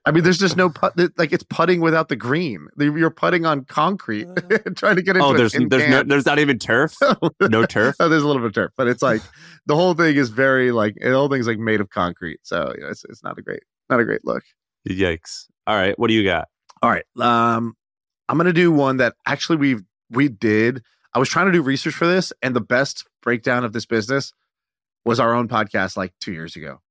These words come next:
Speaker 1: But it, the fact that I had forgot it means that everybody forgot it. I'm gonna, I'm gonna talk about Guthy Ranker. So these
Speaker 2: The legends.
Speaker 1: these are the geniuses behind a bunch of celebrity things. Uh, let me pull up my notes here.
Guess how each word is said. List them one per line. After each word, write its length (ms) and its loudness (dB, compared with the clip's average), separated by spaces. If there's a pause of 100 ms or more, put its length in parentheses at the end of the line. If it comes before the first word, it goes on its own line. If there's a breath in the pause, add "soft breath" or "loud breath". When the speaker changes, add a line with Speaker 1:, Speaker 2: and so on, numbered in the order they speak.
(100)
Speaker 1:
But 140 2
it, 120 0 (520)
the 60 -14
fact 200 -2
that 80 0
I 120 2
had 100 -2
forgot 240 0
it 120 -2
means 200 -4
that 100 -6
everybody 240 -6
forgot 320 -8
it. 100 -10 (540)
I'm 140 0
gonna, 240 0
I'm 80 -4
gonna 100 0
talk 240 -4
about 460 0
Guthy 280 -6
Ranker. 360 -10 (320)
So 420 0 (880)
these 340 2
Speaker 2:
The 80 -4
legends. 640 -6
Speaker 1:
these 180 4
are 60 4
the 100 2
geniuses 560 0
behind 380 -2
a 20 -4
bunch 220 -4
of 80 -6
celebrity 420 -2
things. 640 -8
Uh, 220 -6
let 80 -6
me 80 -10
pull 160 -14
up 60 -20
my 80 -18
notes 260 -16
here. 180 -12